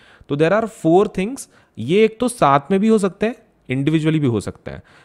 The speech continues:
अ, अगर इसमें से कुछ भी हुआ तो it might give us कि maybe उस, ये प्रूफ है।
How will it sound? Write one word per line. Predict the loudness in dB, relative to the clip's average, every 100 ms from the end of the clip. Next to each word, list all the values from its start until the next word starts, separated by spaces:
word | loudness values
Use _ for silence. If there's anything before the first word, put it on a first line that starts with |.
| _ -6
अ, | -6 -2
अगर | 0 0
इसमें | 0 -4
से |
कुछ | -2 0
भी | 2 2
हुआ | 4 2
तो | 0 -6 -6 -6
it | -2
might | -2 0 -2 -2 -4 -6 -6
give | -2 -2 -2 -4
us | -4 -6 -16 _ _ _ _ _ _ _ _
कि | -6
maybe | -2 -2 0 0 -2
उस, | -8 -10
ये | -6 -4
प्रूफ | -2 0 0 -2
है। | -12